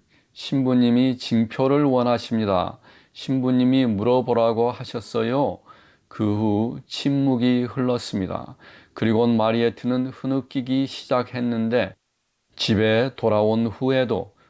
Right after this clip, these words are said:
눈물은 그치지 않았습니다. 자맹 신부는 물었습니다. "뭐라고 하셨어?"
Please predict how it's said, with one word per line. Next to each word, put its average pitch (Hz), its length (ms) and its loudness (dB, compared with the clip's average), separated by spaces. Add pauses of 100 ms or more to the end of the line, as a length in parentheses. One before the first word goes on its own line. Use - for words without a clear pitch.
(120)
눈물은 101 680 -2
그치지 131 800 -4
않았습니다. 101 800 -4 (340)
자맹 113 400 0
신부는 123 440 0
물었습니다. 120 800 -2 (680)
"뭐라고 98 480 2
하셨어?" 101 800 -2